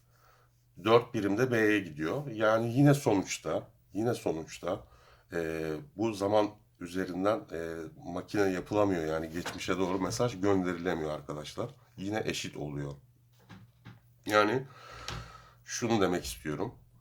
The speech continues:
E, geçmişi göremeyeceğiz hiçbir zaman. Geçmişe gidemeyeceğiz. Geleceğe de gidemeyeceğiz. Yani geçmişe mesaj gönderemiyoruz. Ve zaman burada önemli olan bir kavram. Zaman, evet.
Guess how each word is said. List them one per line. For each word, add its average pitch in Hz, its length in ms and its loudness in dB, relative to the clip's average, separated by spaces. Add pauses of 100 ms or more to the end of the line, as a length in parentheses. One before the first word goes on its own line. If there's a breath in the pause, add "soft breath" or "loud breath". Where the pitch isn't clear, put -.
(540 soft breath)
E, 82 340 -2
geçmişi 117 440 -2
göremeyeceğiz 98 680 2
hiçbir 73 300 -6
zaman. 71 340 -4 (540)
Geçmişe 90 420 -4
gidemeyeceğiz. 78 840 -6 (320)
Geleceğe 85 460 0
de 90 80 2
gidemeyeceğiz. 64 800 -10 (560 loud breath)
Yani 82 480 2 (420 soft breath)
geçmişe 101 400 0
mesaj 95 380 4
gönderemiyoruz. 87 920 0 (220)
Ve 98 140 2
zaman 98 640 4
burada 76 260 -4
önemli 73 380 -2
olan 71 300 -2
bir 71 100 -8
kavram. 76 460 -2 (500 loud breath)
Zaman, 85 520 2
evet. 76 340 -2